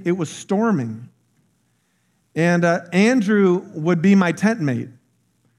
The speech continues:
And so you divide into pairs, and, and often you wouldn't know who you're tenting with. And so in the middle of the night, I was surprised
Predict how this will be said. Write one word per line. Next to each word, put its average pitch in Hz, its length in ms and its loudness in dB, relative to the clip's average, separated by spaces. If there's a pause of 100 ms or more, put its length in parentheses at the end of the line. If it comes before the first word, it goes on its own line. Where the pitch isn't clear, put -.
(160)
And 151 140 -6
so 185 140 -2
you 180 160 0
divide 180 480 0
into 170 680 -2
pairs, 185 480 0
and, 160 260 -6 (460)
and 175 240 -2
often 185 400 0
you 180 140 2
wouldn't 180 320 0
know 170 320 0
who 170 100 0
you're 156 460 -2
tenting 185 460 -2
with. 127 380 -8 (800)
And 170 240 -2
so 190 220 0
in 190 80 2
the 185 60 2
middle 220 220 2
of 220 60 2
the 202 80 2
night, 196 300 2
I 190 100 2
was 190 160 -2
surprised 214 880 0